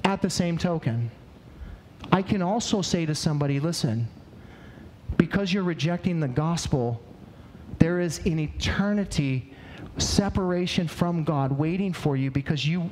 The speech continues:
you're not willing to come by faith to Christ this morning," or whenever it might be. And I can be certain about where you will spend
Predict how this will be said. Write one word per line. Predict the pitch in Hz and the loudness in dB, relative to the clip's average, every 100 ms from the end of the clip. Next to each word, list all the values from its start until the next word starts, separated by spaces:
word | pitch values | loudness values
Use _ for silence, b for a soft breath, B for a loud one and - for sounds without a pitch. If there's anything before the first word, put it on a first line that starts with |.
| - | 0
you're | 160 170 | 0 2
not | 175 175 | 0 0
willing | 156 185 185 | 0 2 0
to | 165 156 - B B | 0 -2 -2 B B
come | - 190 | 0 2
by | 170 170 | 2 0
faith | - 190 185 | 2 0 0
to | - | -2
Christ | - 190 226 - | 0 2 2 0
this | 170 - | 0 0
morning," | 151 123 107 107 | 0 2 2 2
or | 117 117 B B B | 2 0 B B B
whenever | 156 156 147 143 | 0 2 0 0
it | 143 | 0
might | 123 127 | 0 0
be. | 123 107 101 90 - - - - - B B B B - - | -2 -2 -4 -8 -16 -18 -20 -20 -18 B B B B -2 2
And | 185 | 2
I | 185 | 0
can | 202 196 180 | 0 -2 0
be | 190 185 | 0 0
certain | 151 - 220 240 - - 110 107 - - - B B B | 0 0 2 2 0 0 0 -4 -8 -20 -18 B B B
about | 143 170 160 | 2 2 0
where | 165 175 | 0 0
you | 170 165 | 0 0
will | 147 | -2
spend | - 123 123 117 110 | -2 -2 -2 -2 -4